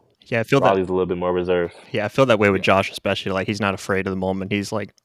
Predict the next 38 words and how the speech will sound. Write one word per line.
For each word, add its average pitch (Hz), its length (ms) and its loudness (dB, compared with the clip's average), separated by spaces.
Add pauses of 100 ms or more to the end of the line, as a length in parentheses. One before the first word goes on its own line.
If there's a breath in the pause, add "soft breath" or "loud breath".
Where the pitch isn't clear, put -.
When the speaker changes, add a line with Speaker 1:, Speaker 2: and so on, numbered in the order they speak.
(300)
Speaker 1:
it 135 80 0
doesn't 120 220 0
matter 104 200 6
who's 110 200 2
guarding 101 280 4
him, 98 80 -4
he's 101 120 -2
gonna 101 140 -4
go 98 200 0
in 98 80 0
and 98 100 -2
try 104 140 2
to 101 100 0
attack 101 300 2
him. 92 140 -2
Speaker 2:
Mm-hmm. - 20 -2
Speaker 1:
I, 107 120 0 (160)
was 120 120 -6
it 123 140 -2 (460 soft breath)
a - 40 -20
couple 165 180 2
of 127 60 4
games 104 240 2
ago 101 180 4
we 101 140 -2
took 104 180 2
it 101 100 4
in, 101 160 0
like, 98 180 -2
try 113 160 2
to 101 60 0
dunk 104 280 0
on 101 80 -2
somebody. 101 300 0
It's 101 100 -6
like, 113 100 0
"Oh, 208 220 2
okay. - 240 0